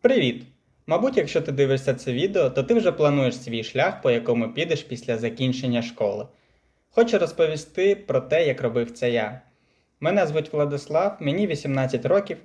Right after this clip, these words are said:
і я студент першого курсу Національного технічного університету Харківський політехнічний інститут.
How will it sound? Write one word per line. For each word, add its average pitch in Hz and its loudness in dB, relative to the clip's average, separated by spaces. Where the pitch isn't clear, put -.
і 151 -10
я 202 2
студент 160 -2
першого 127 0
курсу 214 -4
Національного 131 0
технічного 123 -2
університету 147 0
Харківський - -2
політехнічний 139 -4
інститут. 127 -6